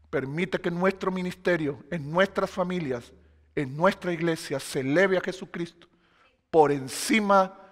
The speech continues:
de las circunstancias, como lo trascendente, como lo más importante, como lo más destacado.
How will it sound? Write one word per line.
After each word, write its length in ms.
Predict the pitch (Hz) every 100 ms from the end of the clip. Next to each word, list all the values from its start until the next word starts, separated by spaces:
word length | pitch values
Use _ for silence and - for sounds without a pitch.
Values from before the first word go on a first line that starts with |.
| _ _
de 220 | 151 175
las 140 | 175 175
circunstancias, 840 | 175 160 170 - 175 160 - 156 -
como 240 | 160 160
lo 160 | 165 170
trascendente, 800 | 175 - 160 165 196 185 156 156
como 200 | 160 151
lo 120 | 156
más 300 | 165 202 -
importante, 760 | 202 - 185 175 185 185 170
como 240 | 165 151 147
lo 120 | 143
más 260 | 160 202
destacado. 600 | 170 - 196 196 180 143